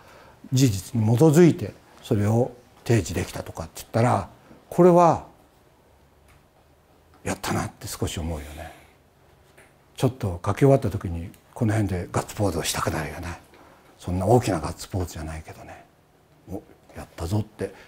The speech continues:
ちょこっと思うよね。で、そういう研究をやるっていうのが、まあもちろんいろんな面白さがあるんだけど、僕はやっぱ研究ってものの持ってる面白さの最大のもんだと思ってる。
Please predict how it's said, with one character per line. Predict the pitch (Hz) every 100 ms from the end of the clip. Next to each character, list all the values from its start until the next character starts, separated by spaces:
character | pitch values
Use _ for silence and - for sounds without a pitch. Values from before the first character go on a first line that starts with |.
| -
ち |
ょ | -
こ | 98
っ | -
と |
思 | 92 98
う | 92
よ | 76
ね。 | 80 90 - - -
で、 | 220 220 -
そ | - 294
う | 277
い |
う | 277
研 | 277 262 254
究 | 254 254
を | 269 240 113 - - _ _ _ _ _ _ _ _ _ _
や | 120 120
る | 175
っ | 196
て | 196 131
い |
う |
の | 98
が、 | 95 101 90 - _ _ _ _ _ _ _ _ _ _ _ _ _ _ _ _ _ _ _ _ _ -
ま | 139 123
あ |
も | 98 113
ち | 208
ろ | 170
ん | 117
い | 107
ろ | 123
ん | 170
な | 196
面 | 208
白 | 214 208
さ | 214
が | 139
あ |
る | 156
ん |
だ | 123
け |
ど、 | 104
僕 | 143 160
は |
や | 123
っ |
ぱ | 107
研 | - 143
究 | 143
っ | 139
て | -
も | 135 135
の | 135
の | 127
持 | 120
っ | 123
て | -
る | 107 131
面 | 113 113
白 | 110 110 107
さ | -
の | 85
最 | 87 - 123
大 | 123 113
の | 107
も | 104
ん |
だ | 92
と | 90
思 | -
っ | -
て |
る。 | -